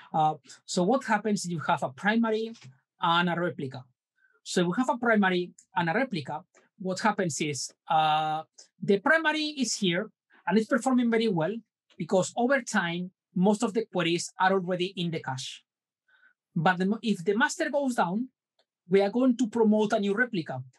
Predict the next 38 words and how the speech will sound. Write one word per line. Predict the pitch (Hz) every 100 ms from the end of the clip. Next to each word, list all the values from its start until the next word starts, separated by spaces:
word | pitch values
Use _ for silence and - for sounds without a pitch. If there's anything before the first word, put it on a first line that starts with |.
| -
And | 196 254
this | 370
failover | - 320 277 262
is | 233 190
very | 208 180
quick. | - 135 - _ _ _
This | 160 156 285 -
failover | 269 220 208 202
can | 190 180
be | 170 170 165 170 _ -
in | 196
seconds, | 180 196 - 139 131
can | - 190
be | 196
in | 196
thirty | 160 202 -
seconds. | - 175 131 117 -
Okay, | 339 349 214 233 _ _ - -
but | 175 196 185
the | 202
new | 311
replica, | 359 359 254 - 262 - _ _ _ _ _ _ _ -
it | 202
doesn't | 190 269 294
have | 233 226 214
the | 190 202
cache | 220 196 220
in | 220
memory. | 285 220 156 131 _ _ _ _ _
So | - 180
what's | 180
going | 202 277
to | 269
happen | 294 262 214
with | 214
the | 196
new | 196 202
replica | 247 196 147 165